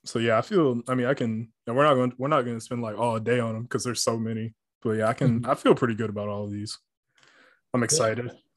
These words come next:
Speaker 2: Before we dig into it though, uh, you wanna talk about M M G a little bit and, like, how you feel about M M G and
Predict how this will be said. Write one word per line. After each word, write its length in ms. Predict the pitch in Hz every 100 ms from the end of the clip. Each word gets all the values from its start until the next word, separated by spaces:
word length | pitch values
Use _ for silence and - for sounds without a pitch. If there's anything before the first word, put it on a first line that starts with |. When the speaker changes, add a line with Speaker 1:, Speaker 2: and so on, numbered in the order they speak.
| _ _ _ _ _ _ _ _
Speaker 2:
Before 340 | 127 - 165 175
we 100 | 139
dig 220 | 127 117
into 340 | 117 120 104
it 80 | 92
though, 280 | 101 95 95 95 95
uh, 80 | 110 _
you 100 | 113
wanna 120 | 113
talk 140 | 101 113
about 320 | 107 110 117 _ _ _ _
M 140 | 127
M 160 | 120 117
G 160 | 117 120
a 40 |
little 220 | 120 120 120
bit 220 | 139 147 _ _
and, 180 | 117 107
like, 360 | 107 101 104 - _ _ _ _ _ _
how 300 | - 117 107
you 220 | 107 110
feel 240 | 107 113 110
about 240 | 110 110
M 100 | 113
M 160 | 110 110
G 220 | 110 113
and 280 | 104 101 98